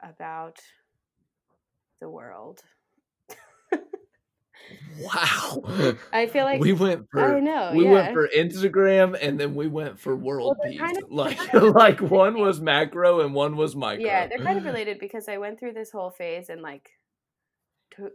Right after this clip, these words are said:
Speaker 1: two thousand sixteen where I looked at Twitter all the time, and it made me actually really anxious about, like, North Korea.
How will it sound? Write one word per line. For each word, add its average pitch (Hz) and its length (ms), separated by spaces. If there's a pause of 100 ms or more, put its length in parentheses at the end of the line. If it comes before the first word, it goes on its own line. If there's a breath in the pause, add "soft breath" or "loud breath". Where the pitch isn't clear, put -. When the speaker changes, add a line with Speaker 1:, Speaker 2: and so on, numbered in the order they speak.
(120)
Speaker 1:
two 208 100
thousand 180 300
sixteen 175 560
where 151 400
I 175 140
looked 160 240
at 175 140
Twitter 170 340
all 151 200
the 165 80
time, 160 360
and 165 100
it 151 120
made 165 220
me 170 180
actually - 460
really 160 340
anxious 156 480
about, 143 260
like, 151 180
North 143 260
Korea. 135 580